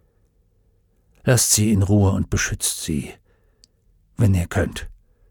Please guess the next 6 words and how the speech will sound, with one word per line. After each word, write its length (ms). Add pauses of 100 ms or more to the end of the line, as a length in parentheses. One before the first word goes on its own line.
(1160)
Obwohl, 720 (1900)
vielleicht 560
tue 220
ich 220
ihr 140
Unrecht. 680